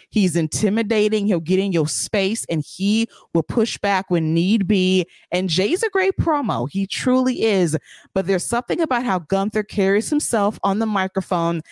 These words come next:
that grabs my attention every single time. The swag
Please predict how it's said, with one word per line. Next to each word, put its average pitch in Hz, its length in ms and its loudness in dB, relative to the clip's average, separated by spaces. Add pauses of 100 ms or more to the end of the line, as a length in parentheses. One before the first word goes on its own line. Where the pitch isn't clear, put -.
(220)
that 170 120 -2
grabs 180 380 0
my 208 180 0
attention 180 540 0 (100)
every 220 420 0
single 202 340 0
time. 120 400 -4 (260)
The - 100 2
swag 185 680 0